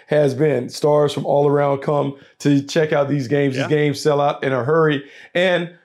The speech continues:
Speaker 1: for the most part, like, it was a very entertaining game when you think about the New Orleans Saints and the Minnesota Vikings and what transpired over the course of that sixty-minute game. So, yeah, I think Ted Lasso and company were very
Speaker 2: <laughs>
Speaker 1: pleased, even though it ended
Speaker 2: I
Speaker 1: up
Speaker 2: think
Speaker 1: with a
Speaker 2: he'd be
Speaker 1: double doink,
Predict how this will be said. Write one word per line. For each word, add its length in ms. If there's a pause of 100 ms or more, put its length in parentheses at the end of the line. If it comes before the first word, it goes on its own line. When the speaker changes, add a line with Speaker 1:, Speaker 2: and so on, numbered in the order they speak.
Speaker 1:
for 100
the 80
most 260
part, 180
like, 160
it 60
was 100
a 40
very 300
entertaining 500
game 240
when 100
you 60
think 120
about 160
the 80
New 120
Orleans 220
Saints 280
and 80
the 20
Minnesota 340
Vikings 420
and 120
what 220
transpired 760 (160)
over 140
the 80
course 220
of 80
that 120
sixty-minute 520
game. 360 (220)
So, 600
yeah, 160
I 40
think 220
Ted 240
Lasso 560
and 140
company 380
were 180
very 420
Speaker 2:
<laughs> 60
Speaker 1:
pleased, 640
even 180
though 140
it 100
ended 200
Speaker 2:
I 60
Speaker 1:
up 40
Speaker 2:
think 120
Speaker 1:
with 20
a 40
Speaker 2:
he'd 80
be 80
Speaker 1:
double 160
doink, 460